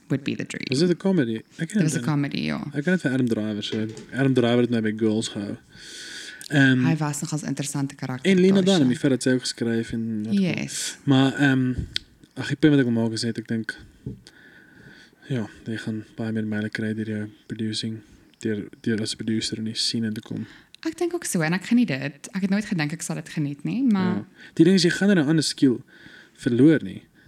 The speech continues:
Speaker 2: Jy het
Speaker 1: Nee,
Speaker 2: vier jaar
Speaker 1: dis die
Speaker 2: geswat
Speaker 1: ding.
Speaker 2: om te,
Speaker 1: Dis die
Speaker 2: om te
Speaker 1: ding.
Speaker 2: act. Jy gaan nie nou ewe skielik, "Oh, ek kan nie meer act nie." Dit gaan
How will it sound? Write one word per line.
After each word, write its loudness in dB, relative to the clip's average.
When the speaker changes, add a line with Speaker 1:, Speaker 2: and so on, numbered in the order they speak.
Speaker 2:
Jy 6
het 6
Speaker 1:
Nee, 4
Speaker 2:
vier 8
jaar 6
Speaker 1:
dis 2
die 0
Speaker 2:
geswat 4
Speaker 1:
ding. -2
Speaker 2:
om -4
te, 0
Speaker 1:
Dis 4
die 0
Speaker 2:
om 2
te 4
Speaker 1:
ding. 0
Speaker 2:
act. -2
Jy 0
gaan 0
nie 4
nou 2
ewe 0
skielik, 0
"Oh, -2
ek -4
kan 0
nie 2
meer 0
act -6
nie." -2
Dit -4
gaan 0